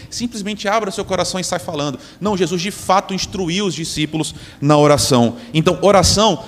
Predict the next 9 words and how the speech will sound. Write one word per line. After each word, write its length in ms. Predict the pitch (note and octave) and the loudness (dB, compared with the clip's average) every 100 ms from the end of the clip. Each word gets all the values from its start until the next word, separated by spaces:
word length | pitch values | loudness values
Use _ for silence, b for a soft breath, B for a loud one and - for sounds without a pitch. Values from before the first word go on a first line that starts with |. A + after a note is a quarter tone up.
| B - - | B -20 0
também 600 | G#3 F#3+ C3 G#3 C4 B3 | 4 4 4 2 4 4
é 80 | E3 | 2
algo 340 | C#3+ F#3 F#3+ | 2 2 0
que 80 | F#3 | -2
a 60 | |
gente 240 | E3 F#3 G#3 | -2 0 -2
aprende 420 | G3+ F3+ F#3 G3+ | 0 0 0 -2
a 60 | F#3+ | -4
fazer. 420 | G3+ E3 C#3+ | -6 -4 -6